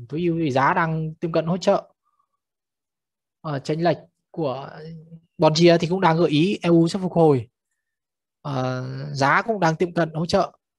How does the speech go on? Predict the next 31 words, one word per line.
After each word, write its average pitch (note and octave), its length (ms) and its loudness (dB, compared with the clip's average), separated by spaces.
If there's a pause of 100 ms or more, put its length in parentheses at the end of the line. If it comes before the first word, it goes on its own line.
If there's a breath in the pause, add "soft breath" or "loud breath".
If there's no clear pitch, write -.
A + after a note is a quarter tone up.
(360)
Hai D#3+ 200 -2
nữa G3 140 -2
hiện F#3 220 -6
tượng E3 320 -2
bán D3 160 -6
tháo D3+ 320 0
cả D3+ 60 -4
ngày, D3 240 -4
nguyên D3+ 160 -4
ngày E3 160 -6
hôm C#3+ 80 -12
nay D3+ 180 -12
rồi D3+ 240 -8
thì C#3+ 260 -10
sẽ F#3+ 240 -12
có, D3+ 480 2 (100)
thông E3+ 180 0
thường E3 180 -2
sẽ F#3+ 140 -6
có D#3+ 320 -4 (100)
cú D#3+ 180 0
rebound D#3 440 2
của D3 60 -8
phiên C#3+ 160 -2
Mỹ. A#3 280 -4 (500)
Thành D#3+ 140 -8
ra D#3 200 4
nếu D3+ 100 -4
như F#3 100 -6
thoát - 300 -2
tại F3 100 -6